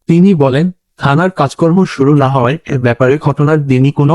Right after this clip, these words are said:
আইনগত ব্যবস্থা নেওয়া যায়নি। সদরপুর থানার ভারপ্রাপ্ত কর্মকর্তা, ওসি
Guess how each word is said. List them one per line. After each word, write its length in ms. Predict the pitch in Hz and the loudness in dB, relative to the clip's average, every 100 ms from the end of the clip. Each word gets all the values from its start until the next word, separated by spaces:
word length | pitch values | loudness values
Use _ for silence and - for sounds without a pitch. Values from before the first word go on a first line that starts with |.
| 143 | 0
আইনগত 380 | 120 127 131 143 | 0 0 0 -2
ব্যবস্থা 460 | 127 113 120 - 120 | 0 0 -2 -2 -2
নেওয়া 220 | 113 104 | 0 -2
যায়নি। 340 | 87 90 95 104 _ _ _ _ _ _ | -2 -2 -4 -10 _ _ _ _ _ _
সদরপুর 440 | - - 156 190 214 | -8 -2 0 0 0
থানার 340 | 202 160 147 151 | 0 -2 0 0
ভারপ্রাপ্ত 440 | 120 113 143 143 | -2 -2 -2 -2
কর্মকর্তা, 580 | 156 139 120 123 123 - 208 - _ _ - | -2 0 0 0 -2 -2 -4 -6 _ _ -6
ওসি 260 | 151 170 | -4 -2